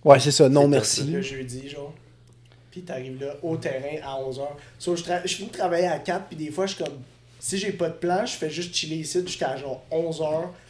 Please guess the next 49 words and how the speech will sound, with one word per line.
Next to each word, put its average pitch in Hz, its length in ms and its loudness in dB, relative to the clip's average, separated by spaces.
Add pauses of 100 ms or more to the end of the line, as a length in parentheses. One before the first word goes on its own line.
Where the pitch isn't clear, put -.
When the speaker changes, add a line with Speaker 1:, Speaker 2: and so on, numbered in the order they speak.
(140)
Speaker 3:
En 139 120 -8
mode, 175 160 0
je 170 60 -4
suis - 180 -6
posé 160 160 -2
à 165 60 2
me 165 120 -8
coucher, - 320 -8
puis - 160 -12
là, 135 80 8
Speaker 1:
Ouais. 120 60 8
Speaker 3:
je - 40 0
m'en 139 140 -6
vais 139 140 -8
au - 40 -12
terrain 139 340 -8
pour 123 140 -10
jouer, 123 200 -8
genre. 113 160 -14 (400)
Speaker 1:
Ouais. 117 180 2
Speaker 3:
Puis - 480 -12
ça 165 100 -2
tente - 180 -14 (120)
calissement 127 720 -8
pas. 135 80 -8
Speaker 1:
Non, 127 200 10
Speaker 3:
Tout 147 40 8
Speaker 1:
c'est - 160 2
Speaker 3:
le 208 60 2
Speaker 1:
ça. 151 100 8
Speaker 3:
monde 180 180 2
choke - 340 -2 (300)
dans 139 120 -8
le 131 80 -8
team. 151 300 -12 (280)
Ça, 160 160 -6
t'arrives 151 380 -4
là, 165 80 -2
esti, - 240 -8
puis - 140 -16
il 120 40 -14
te - 100 -18
reste 123 140 -8
six 160 220 -6
joueurs 139 420 -8
sur - 160 -14
tes - 120 -16
dix-huit 127 520 -8
Speaker 2:
Ouais. 117 160 -6